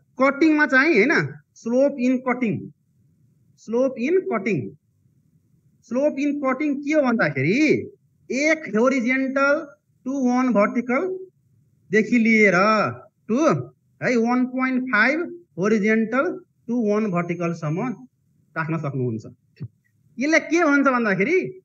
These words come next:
one horizontal one vertical भने चाहिँ के हो त, तपाईँ एक horizontal जानुहोस्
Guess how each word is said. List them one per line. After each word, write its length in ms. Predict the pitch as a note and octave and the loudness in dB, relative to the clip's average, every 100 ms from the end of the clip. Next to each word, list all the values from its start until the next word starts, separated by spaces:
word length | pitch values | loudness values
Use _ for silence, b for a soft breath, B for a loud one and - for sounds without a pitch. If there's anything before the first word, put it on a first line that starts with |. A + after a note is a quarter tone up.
| F3+ | -6
one 300 | A3 C4 D4+ | -4 -2 -2
horizontal 680 | G#3 C4+ C4 C4+ C#4 C#4+ | 0 2 2 -2 -2 -2
one 260 | C4+ B3+ B3+ | 0 0 0
vertical 380 | G#3+ G#3+ F#3 D3 | 0 0 -2 -2
भने 180 | D3+ A#3 | -2 -4
चाहिँ 140 | B3 | -2
के 80 | C#4+ | 0
हो 140 | A#3 | 0
त, 400 | G3+ B3+ E4+ F4 - _ - | 0 0 0 -2 -14 _ -10
तपाईँ 460 | A#3+ B3 B3+ D#4 D#3 - _ - | -6 -2 -2 -2 -4 -10 _ -14
एक 260 | C4 D#4+ E4 - | -6 -4 -4 0
horizontal 640 | A#3 B3+ B3 C4 C#4 C#4+ | 0 0 0 -2 -2 -2
जानुहोस् 360 | C4+ C#4 E4+ | -2 -2 -2